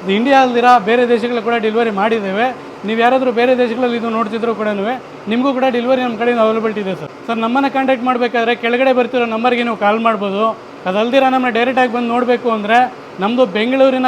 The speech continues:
ಕೆ ಆರ್ ಪುರಂನಲ್ಲಿ ಶೋರೂಮ್ ಇದೆ, ಇಲ್ಲಿ ಬಂದು ಡೈರೆಕ್ಟ್ ಆಗಿ ನೋಡಿ ತಗೊಂಡು ಹೋಗ್ಬೋದು. ಮತ್ತೆ ಚಿಕ್ಕಬಳ್ಳಾಪುರ ಜಿಲ್ಲೆ ಚಿಂತಾಮಣಿಯಲ್ಲಿ ಕೂಡ ಇದೆ, ಅಲ್ಲಿ ನೀವು ಪರ್ಚೇಸ್ ಮಾಡ್ಬೋದು. ಮುಂಬೈನಲ್ಲಿ ಒಂದು ಆಫೀಸ್ ಇದೆ, ಅಲ್ಲಿ ಬೇಕಾದ್ರೆ ನೀವು ಪರ್ಚೇಸ್ ಮಾಡ್ಬೋದು. ನಂತರ ಹೈದರಾಬಾದ್, ಬೆ-, ಆ, ತೆಲಂಗಾಣ, ಹೈದರಾಬಾದ್ ಅಂತ ಹೇಳಿ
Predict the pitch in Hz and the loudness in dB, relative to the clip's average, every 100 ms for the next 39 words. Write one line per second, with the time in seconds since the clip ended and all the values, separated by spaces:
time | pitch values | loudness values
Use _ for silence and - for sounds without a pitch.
0 | 240 240 254 226 240 233 233 233 226 240 | 0 0 0 0 -4 -4 -4 -2 -2 -2
1 | 226 202 214 233 - - - 190 240 254 | -4 -2 0 0 -4 -16 -8 -2 0 0
2 | 254 254 233 240 240 240 233 233 226 226 | 0 0 0 0 -2 -2 -2 -4 -2 -4
3 | 233 220 196 202 214 233 - - - 202 | -2 -2 -2 -2 0 -2 -6 -16 -8 -4
4 | 214 247 226 233 269 254 247 233 240 247 | -4 -4 -4 2 2 2 0 0 -2 -2
5 | 240 247 247 240 233 220 226 214 196 220 | -2 0 0 -2 -4 -2 -2 -2 0 -2
6 | 220 190 247 254 247 226 214 233 220 208 | -2 -2 -2 -2 -2 -4 -2 -2 -2 -2
7 | 196 196 233 226 - - - 202 240 269 | -4 -2 -2 -2 -12 -18 -10 -2 2 4
8 | 285 277 269 233 220 220 254 208 196 214 | 2 2 0 2 4 4 2 0 2 2
9 | 226 - - - 220 277 262 254 247 233 | 2 -6 -10 -4 0 0 2 0 -2 -2
10 | 220 208 233 214 202 185 175 196 233 - | -2 -2 -2 -2 -2 -4 -4 -2 -2 -6
11 | - - 196 233 262 240 220 247 262 240 | -14 -6 -4 0 4 4 2 0 0 2
12 | 214 165 190 202 202 196 202 190 175 - | 2 0 -4 -4 -4 -2 0 0 -2 -10
13 | - - 214 240 262 247 240 247 190 226 | -18 -6 -2 0 0 0 0 -2 -2 -2
14 | 262 254 233 226 214 196 196 | 2 2 2 -2 -2 -2 0